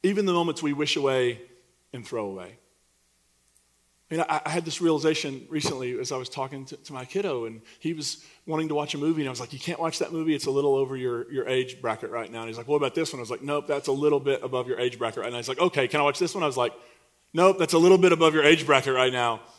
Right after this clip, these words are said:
He's like, "Oh, I just want to be older." I said, "Don't, you don't. You think you do. You think you do. But in that wishing away, you're, you're wishing away the moments that will make you who you are."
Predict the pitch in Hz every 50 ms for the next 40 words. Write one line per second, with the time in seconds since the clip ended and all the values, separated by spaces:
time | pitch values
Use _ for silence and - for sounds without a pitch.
0 | _ _ - 156 165 160 - 180 208 220 226 220 208 190 214 - 196 208 208 202
1 | 196 185 - - 202 214 220 233 240 233 208 214 180 151 131 104 87 - - -
2 | _ _ _ _ _ _ _ _ _ _ _ _ _ _ _ _ _ _ 160 151
3 | 151 - 170 160 156 180 180 175 - - 170 165 170 165 185 214 190 139 113 -
4 | - _ _ _ _ _ - 156 143 262 294 - 220 185 160 156 156 170 180 170
5 | - - _ _ _ _ _ _ _ _ _ _ _ _ _ _ _ _ _ _
6 | _ _ _ 156 165 247 247 - 147 131 123 120 120 127 127 - - _ _ _
7 | _ _ _ _ _ _ _ _ _ _ _ 143 143 - 175 165 175 180 180 165
8 | - - 160 160 - - 156 147 139 139 151 165 165 147 135 135 131 - 143 139
9 | 147 151 147 - 156 143 139 135 131 127 123 123 131 131 135 127 - - - 135
10 | 127 127 127 123 - 139 120 104 131 123 117 117 113 - - 135 135 131 117 107
11 | 107 110 113